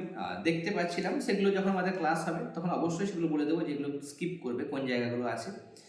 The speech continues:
Otherwise প্রত্যেকটা প্রশ্ন, বড় ছোট প্রশ্ন, জ্ঞানমূলক, দক্ষতামূলক, প্রয়োগমূলক প্রশ্ন, এমসিকিউ, সমস্ত প্রশ্ন খুব সুন্দর দেওয়া হয়েছে রায় মার্টিনে। কেমন? এবং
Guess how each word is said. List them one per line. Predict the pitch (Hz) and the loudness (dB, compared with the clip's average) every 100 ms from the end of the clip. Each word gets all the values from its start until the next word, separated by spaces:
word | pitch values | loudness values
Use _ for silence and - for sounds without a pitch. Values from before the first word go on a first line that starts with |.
| - - - - | -20 -20 -20 2
Otherwise | 151 185 214 233 320 254 - - - | 6 6 8 8 8 6 2 -2 0
প্রত্যেকটা | 240 262 254 254 | 0 2 0 0
প্রশ্ন, | 240 226 240 269 285 143 | 0 -2 0 0 0 0
বড় | 151 185 185 | 2 4 2
ছোট | 165 165 | 0 -2
প্রশ্ন, | - 165 - 180 180 | -2 -2 -2 -2 0
জ্ঞানমূলক, | 143 147 160 165 165 | 0 0 2 2 0
দক্ষতামূলক, | 143 - 160 160 160 160 | -2 -4 -2 0 0 0
প্রয়োগমূলক | 143 143 156 151 | -2 -2 -2 -2
প্রশ্ন, | 165 165 175 170 - - - - - | -4 -4 -4 -6 -8 -14 -20 -20 -4
এমসিকিউ, | 160 165 185 202 214 214 | -2 0 -2 -4 -6 -2
সমস্ত | 285 285 285 | -2 -2 -2
প্রশ্ন | - - 233 | -2 -4 -6
খুব | 208 - - | -6 -8 -6
সুন্দর | 175 160 165 | -2 0 0
দেওয়া | 143 135 123 | -2 0 2
হয়েছে | 123 - 240 - - | 2 0 -2 -6 -4
রায় | 131 139 | 2 4
মার্টিনে। | 131 107 98 98 95 - - - | 4 0 0 -2 -4 -8 -14 -4
কেমন? | - 185 - - - - - - | 2 4 4 -2 -8 -14 -20 -2
এবং | 190 226 294 | 4 6 6